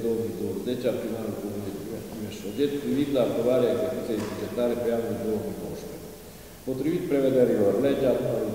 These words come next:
cinci pe două mii douăzeci a bugetului de stat pe anul două mii douăzeci, secțiuni numărul patru, articolul patruzeci și nouă, aliniatul doisprezece, respectiv ar-, articolul cincisprezece, aliniatul doi D din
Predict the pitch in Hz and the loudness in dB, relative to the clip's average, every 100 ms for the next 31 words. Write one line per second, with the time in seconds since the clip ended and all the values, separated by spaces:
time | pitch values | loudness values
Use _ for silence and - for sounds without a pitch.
0 | 110 113 107 - - - 98 98 117 110 | -4 -6 -6 -8 -10 -6 -6 -4 0 0
1 | 107 104 107 107 95 95 98 92 - - | 0 -2 0 0 2 0 0 -2 -4 -6
2 | - - - - - - - 101 110 110 | -8 -10 -12 -14 -16 -8 0 0 0 4
3 | 120 120 107 101 98 - - 117 113 - | 4 4 2 2 2 0 2 0 0 -2
4 | 104 104 104 95 87 101 95 95 98 87 | -2 0 0 -2 0 2 2 0 -2 -2
5 | 82 110 147 - - - - - - - | -2 0 0 0 -4 -6 -8 -10 -14 -14
6 | - - 147 143 160 160 160 156 135 131 | -12 2 4 4 2 4 4 2 4 4
7 | 123 127 110 - - - 113 139 131 127 | 4 4 4 4 0 0 0 0 2 2
8 | - 127 127 123 - 117 98 95 113 131 | 4 4 4 2 0 0 0 0 0 0
9 | 123 - 123 107 120 117 107 107 117 - | 0 0 -2 -2 0 0 -2 -2 -2 0
10 | 113 - 120 120 113 110 - - - 127 | -4 -4 -4 -2 0 -2 -2 -4 -4 -4
11 | 120 110 107 123 117 113 104 104 104 98 | -2 -4 -4 -4 -6 -2 -2 -2 -4 -6
12 | 104 107 113 107 107 104 98 95 101 92 | -4 -4 -4 -4 -6 -6 -6 -6 -4 -4
13 | 90 92 131 139 123 | -4 -2 0 2 0